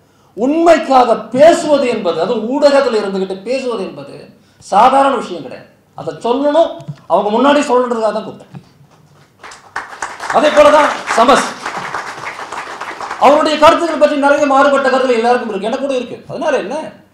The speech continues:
ஒரு ஜனநாயக நாட்டுல அதுக்கான இடம் இல்லையா என்ன? ஆனால் ரெண்டாயிரத்தி பதினஞ்சுல அவர் பேசும்போது கூட குறிப்பிட்டார், ரெண்டாயிரத்தி பதினஞ்சு ஜனவரி இருபத்தஞ்சாம் நாள் மொழி பூர்த்தி ஆகிய நாள் அன்னைக்கு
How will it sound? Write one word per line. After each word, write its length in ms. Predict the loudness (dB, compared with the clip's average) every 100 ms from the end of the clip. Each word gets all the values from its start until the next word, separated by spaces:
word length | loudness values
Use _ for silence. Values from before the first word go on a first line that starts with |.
| _ _ _ _ _ _
ஒரு 120 | -4
ஜனநாயக 400 | 0 2 2 2
நாட்டுல 300 | 0 0 -2
அதுக்கான 220 | -2 -4
இடம் 160 | -2 -4
இல்லையா 220 | -4 -4
என்ன? 280 | -4 -8 -14 _ _ _ _ _ _ _ _ _ _ -2
ஆனால் 540 | 2 4 2 0 -8 -20 _ -4
ரெண்டாயிரத்தி 640 | 0 4 6 4 2 -4
பதினஞ்சுல 380 | -2 -2 -2 0
அவர் 160 | 0 0
பேசும்போது 380 | 0 2 0
கூட 200 | 0 -2
குறிப்பிட்டார், 680 | -8 -10 -8 -10 -12 -20 _
ரெண்டாயிரத்தி 440 | -4 0 2 2 -2
பதினஞ்சு 460 | -8 -8 -8 -8
ஜனவரி 480 | -6 -2 0 0 -2
இருபத்தஞ்சாம் 460 | -4 -4 -6 -4 -4
நாள் 200 | -4 -4
மொழி 240 | -6 -6
பூர்த்தி 320 | -2 -2 -2
ஆகிய 240 | -4 -4 -6
நாள் 180 | -4 -4
அன்னைக்கு 460 | -4 -6 -10 -14